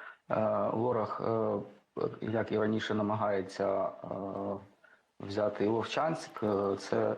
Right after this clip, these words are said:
йому не вдається. Е, ще якась частина території за річкою Вовчий належить силам оборони,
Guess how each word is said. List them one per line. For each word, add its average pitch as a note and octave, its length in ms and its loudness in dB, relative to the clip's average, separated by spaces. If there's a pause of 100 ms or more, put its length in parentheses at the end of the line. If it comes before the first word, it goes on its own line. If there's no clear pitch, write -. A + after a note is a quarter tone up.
йому G2 300 2
не G#2+ 200 4
вдається. B2 580 2 (480)
Е, G#2 440 2 (300)
ще A2+ 520 0
якась G#2+ 320 2
частина G#2+ 360 2
території G2 720 2
за G2 600 2 (160)
річкою G#2+ 500 2
Вовчий G2 600 0 (260)
належить G2+ 640 2 (360)
силам G2+ 340 2
оборони, B2+ 500 2